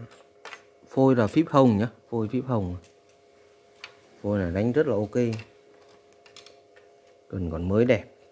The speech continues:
Khoen, khoen Fuji, sứ, à, sứ trắng đời đầu. Bát Fuji F S bảy.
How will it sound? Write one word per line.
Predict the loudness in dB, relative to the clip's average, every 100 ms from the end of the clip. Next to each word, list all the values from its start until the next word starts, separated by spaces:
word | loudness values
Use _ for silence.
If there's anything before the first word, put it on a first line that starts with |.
| _ _
Khoen, | -10 -6 -4 -6 -10 -8
khoen | -6 -6 -4
Fuji, | 0 2 2 -2 -12 _ -10
sứ, | -4 0 2
à, | 0
sứ | -2 -4
trắng | 0 0 0
đời | 0
đầu. | -2 -2 -6 -14 _ _ _ _ _ _ _ _ -8
Bát | -6
Fuji | -2 -2 2 2 0
F | -2
S | -4
bảy. | -4 -4